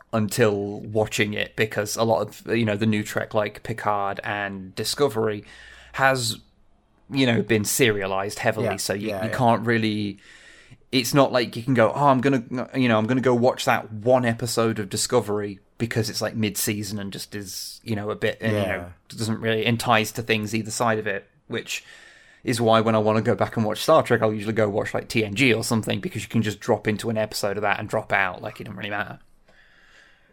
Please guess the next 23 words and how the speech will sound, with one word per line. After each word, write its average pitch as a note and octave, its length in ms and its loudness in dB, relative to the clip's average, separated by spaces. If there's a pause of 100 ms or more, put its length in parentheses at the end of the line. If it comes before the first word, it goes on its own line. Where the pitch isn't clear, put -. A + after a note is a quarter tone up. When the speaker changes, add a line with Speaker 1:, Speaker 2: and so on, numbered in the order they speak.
(220)
Speaker 1:
Um, G2+ 600 0 (300)
but D#3 120 -2
yeah, D#3+ 100 6
Lower D#3 220 4
Decks D#3 220 0
is C#3 80 -8
good, A#2 320 0
but, - 520 -2 (1300)
um, G#2+ 680 0 (840)
okay, A2 240 4
fuck A#2 160 -2
it, A2 40 2
I - 20 4
was G#2+ 100 -2
gonna A2 80 2
do A2 60 2
this G#2 100 -2
in A2 80 2
another G2+ 200 0
order, G2+ 180 2
but G#2 180 0
who G#2+ 80 -6
cares? E3+ 220 -10